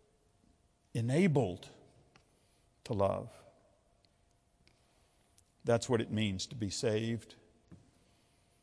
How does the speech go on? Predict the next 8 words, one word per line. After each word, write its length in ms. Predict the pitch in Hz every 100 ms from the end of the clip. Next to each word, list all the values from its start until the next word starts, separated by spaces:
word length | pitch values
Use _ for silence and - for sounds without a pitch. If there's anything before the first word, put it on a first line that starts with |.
| _ _ _
We 140 | - 101
are 60 |
saved 400 | 98 127 113 110
for 140 | - 120
love. 380 | 98 95 - 98 - - _ _ _ _ _ _ _ _ _ _ - - - - - - _ _ _ - - - - - - _ _ -
I 40 |
read 200 | 98 113
the 100 | 95